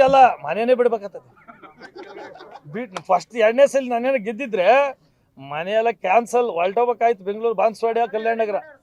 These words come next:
ಆ? ರೆಡಿ ಮಾಡ್ಯಾನ ಅವಾಗೆ. ಅದೊಂಥರ ಈ ಮ-, ಇದು, ಈ ನೀರವ್ ಚೋಕ್ಸಿ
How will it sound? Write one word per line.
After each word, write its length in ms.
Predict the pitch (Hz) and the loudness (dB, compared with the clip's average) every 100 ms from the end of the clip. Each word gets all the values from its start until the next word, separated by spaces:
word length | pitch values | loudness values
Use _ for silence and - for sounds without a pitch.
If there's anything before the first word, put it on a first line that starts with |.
| 269 - _ _ - | -20 -20 _ _ 6
ಆ? 200 | 226 285 _ _ _ 294 269 _ _ _ _ _ _ - | 8 8 _ _ _ -20 -20 _ _ _ _ _ _ -6
ರೆಡಿ 180 | 208 262 | -4 0
ಮಾಡ್ಯಾನ 320 | 262 269 254 | 4 4 4
ಅವಾಗೆ. 320 | 240 269 247 143 - _ - - - | 4 6 4 2 -4 _ -20 -18 -6
ಅದೊಂಥರ 360 | 202 226 247 269 262 277 | -6 -2 2 6 6 6
ಈ 280 | 254 233 240 | 0 -8 -8
ಮ-, 180 | 226 240 | -8 -8
ಇದು, 160 | 254 262 185 - _ - | -2 -2 -2 -8 _ -16
ಈ 120 | 190 | -10
ನೀರವ್ 400 | 202 285 294 277 - | -2 6 8 8 8
ಚೋಕ್ಸಿ 360 | 285 - 277 | 6 6 -8